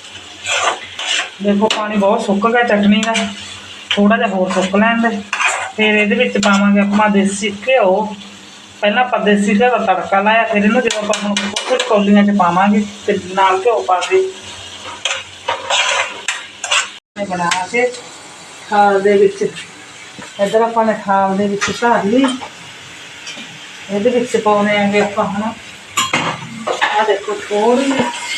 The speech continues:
ਚਟਣੀ, ਆਹ ਦੇਖੋ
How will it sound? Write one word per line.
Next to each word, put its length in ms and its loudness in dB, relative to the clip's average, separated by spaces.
ਚਟਣੀ, 480 0
ਆਹ 60 -6
ਦੇਖੋ 300 -10